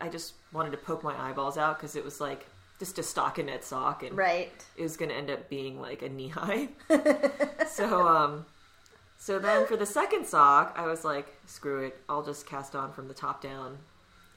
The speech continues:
Speaker 1: And so
Speaker 2: Uh-huh.
Speaker 1: that's what I'm doing.
Speaker 2: Oh, one of
Speaker 1: So I'm on the
Speaker 2: each.
Speaker 1: second sock, and I'm
Speaker 2: So,
Speaker 1: on the
Speaker 2: so you did a
Speaker 1: the
Speaker 2: garter,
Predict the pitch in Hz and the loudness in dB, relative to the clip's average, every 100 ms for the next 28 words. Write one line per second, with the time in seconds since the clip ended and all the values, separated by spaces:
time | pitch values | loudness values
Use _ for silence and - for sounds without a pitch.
0 | _ _ _ - 190 196 226 262 240 269 | _ _ _ -16 -14 0 2 4 2 0
1 | 320 254 262 277 330 302 220 - 539 240 | -2 -6 -8 -8 -8 -8 -10 -4 0 0
2 | 196 208 262 349 262 294 349 349 311 330 | 2 0 2 2 4 4 2 2 2 2
3 | 302 330 285 262 233 - 220 247 285 294 | -2 6 12 12 10 0 0 2 8 10
4 | 262 277 269 233 202 - - - - - | 10 6 2 2 2 -2 -14 -20 -20 -20
5 | - - 269 294 320 240 214 220 233 233 | -18 -6 -4 0 0 2 6 6 8 6
6 | 233 240 - | 6 0 -4